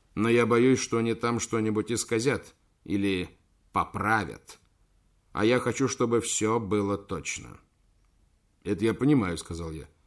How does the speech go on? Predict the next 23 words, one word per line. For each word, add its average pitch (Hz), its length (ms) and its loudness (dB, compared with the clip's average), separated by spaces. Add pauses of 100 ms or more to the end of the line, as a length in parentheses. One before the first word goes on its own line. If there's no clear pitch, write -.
(340)
«Но 120 300 2
тридцать 131 560 0
шесть 113 340 0
глыб 135 320 2
я 107 160 2
просто 117 380 -2
не 120 160 2
дотащу. 120 600 -2 (440)
У 90 60 -6
меня 110 280 0
грыжа, 98 440 -2 (340)
и 104 120 0
я 107 140 2
больше 107 340 0
пяти 98 380 -6
никак 110 400 -4
не 92 120 -4
осилю». 71 360 -10 (720)
«Ясное 131 480 4
дело», 101 360 0 (340)
усмехнулся 92 640 -6
Симыч 98 380 -4
самодовольно. 85 580 -8